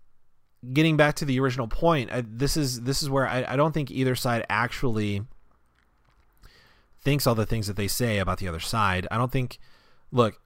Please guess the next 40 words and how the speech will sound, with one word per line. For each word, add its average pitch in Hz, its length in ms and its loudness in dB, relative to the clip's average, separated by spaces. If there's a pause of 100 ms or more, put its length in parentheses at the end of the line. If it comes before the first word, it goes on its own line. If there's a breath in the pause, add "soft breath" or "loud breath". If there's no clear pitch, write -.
(720)
I 131 60 0
think 139 180 2
Trump's 127 220 2
a 110 40 -2
very 104 160 0
smart 101 220 -4
man, 104 240 -4
and 98 80 -4
I 98 60 -4
think 107 200 -6
he, 113 480 -2 (380)
I 117 60 2
don't 127 160 4
think 123 140 -2
he 110 360 -2 (420)
believes 107 460 2
everything 98 320 -2
that 82 80 -8
he 98 140 -6
says 90 280 -4
and 95 60 -4
all 95 80 -2
the 92 100 -6
extreme 101 400 -8
language 95 340 -6
that - 80 -14
he 98 120 -10
uses. 87 460 -6 (500 soft breath)
I 98 80 -8
think 95 160 -4
he 92 80 -6
uses 85 300 -6
that 85 100 -6
on 78 100 -8
purpose, - 600 -2 (220)
again, 90 320 -8
to - 100 -8
whip 90 140 -8
people 87 260 -8
up, 87 240 -4